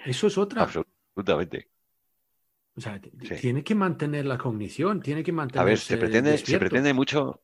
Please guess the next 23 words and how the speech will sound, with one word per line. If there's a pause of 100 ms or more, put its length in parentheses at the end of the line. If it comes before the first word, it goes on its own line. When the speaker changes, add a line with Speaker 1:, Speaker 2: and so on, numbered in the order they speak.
(120)
Speaker 2:
la
automatización. (680)
Speaker 1:
Eh, (220)
eso. (760)
Speaker 2:
La
Speaker 1:
Y
la
Speaker 2:
automatización
Speaker 1:
llamada
Speaker 2:
me
Speaker 1:
es
Speaker 2:
parece,
me
Speaker 1:
desgraciadamente
Speaker 2:
parece
Speaker 1:
una
de
esas. (160)
Speaker 2:
perniciosa,
me
parece
antinatural. (220)
Speaker 1:
Sí,